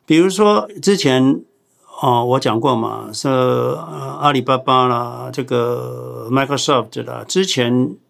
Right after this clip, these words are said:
A I就有，你录几分钟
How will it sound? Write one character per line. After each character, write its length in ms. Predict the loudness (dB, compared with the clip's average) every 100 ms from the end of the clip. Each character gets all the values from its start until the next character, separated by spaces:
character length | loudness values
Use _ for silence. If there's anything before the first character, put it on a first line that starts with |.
| _ -2
A 180 | 0 2
I 260 | 2 0 -2
就 260 | 2 2
有， 300 | 2 -4 -8 0
你 220 | 2 4
录 220 | 4 4
几 300 | 2 -6 -4
分 260 | 0 0 2
钟 440 | 2 2 0 -4